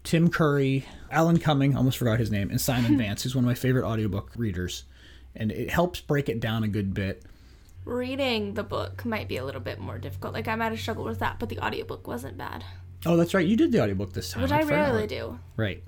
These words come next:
Speaker 1: Yeah, I, I wo-, I would wonder the difference. Maybe if some of you out there have actually read it, read it, you might have a different opinion on that. You're welcome to come give us your feedback at reading dash radio dot com.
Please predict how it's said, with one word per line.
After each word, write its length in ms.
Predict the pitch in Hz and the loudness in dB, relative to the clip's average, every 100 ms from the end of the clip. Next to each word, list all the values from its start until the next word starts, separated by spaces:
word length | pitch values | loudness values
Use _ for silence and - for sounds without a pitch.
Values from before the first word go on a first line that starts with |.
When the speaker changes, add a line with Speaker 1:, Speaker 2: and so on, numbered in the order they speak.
| - - - | -14 -16 0
Speaker 1:
Yeah, 220 | 160 165 196 | 4 6 6
I, 100 | 302 | 2
I 20 | 269 | 0
wo-, 220 | 254 247 | 0 0
I 60 | 202 | 2
would 140 | 208 | 4
wonder 160 | 196 190 | 4 4
the 100 | 127 | 2
difference. 580 | 117 123 92 85 - - - - - | 2 0 -2 -6 -8 -12 -16 -20 -4
Maybe 180 | 139 135 | 2 2
if 140 | 135 | 2
some 180 | - 156 | 2 4
of 80 | 147 | 6
you 80 | 143 | 4
out 100 | 127 | 4
there 160 | 127 | 0
have 160 | 107 117 | 2 2
actually 280 | 123 - 104 | 0 0 0
read 220 | 120 139 | 2 2
it, 100 | 104 | 2
read 200 | 98 98 | 0 -2
it, 160 | 95 - - - - | -4 -8 -16 -20 -4
you 80 | 135 | 2
might 120 | 123 | 4
have 100 | 120 | 4
a 40 | |
different 280 | 117 113 107 | 2 2 0
opinion 240 | - 113 110 | 2 2 2
on 100 | 101 | 0
that. 140 | 101 | 0
You're 120 | 98 127 | 0 2
welcome 320 | 156 170 202 | 4 4 4
to 60 | 180 | 4
come 160 | 139 | 4
give 140 | 120 120 | 4 2
us 100 | - | 0
your 100 | 113 | 0
feedback 520 | 135 143 107 104 - | 2 2 0 -2 -2
at 240 | 117 156 127 | -2 0 2
reading 280 | 139 175 135 | 2 4 4
dash 280 | 151 156 | 4 2
radio 220 | 143 147 147 | 2 4 4
dot 180 | 156 | 4
com. 340 | 151 180 104 | 2 0 -2